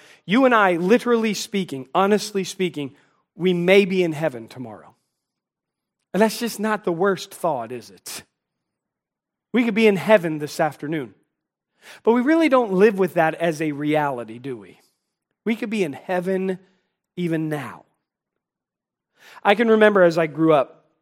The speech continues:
we had two garage, two single car garage doors.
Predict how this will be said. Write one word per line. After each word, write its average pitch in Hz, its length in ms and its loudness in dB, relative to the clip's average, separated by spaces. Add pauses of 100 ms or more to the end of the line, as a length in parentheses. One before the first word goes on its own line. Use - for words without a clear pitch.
(1120)
we 160 160 2
had 151 380 0 (380)
two 214 240 -2
garage, 139 540 -2 (160)
two 202 240 -4
single 185 560 -2
car 147 280 0
garage 131 540 -4
doors. - 520 -20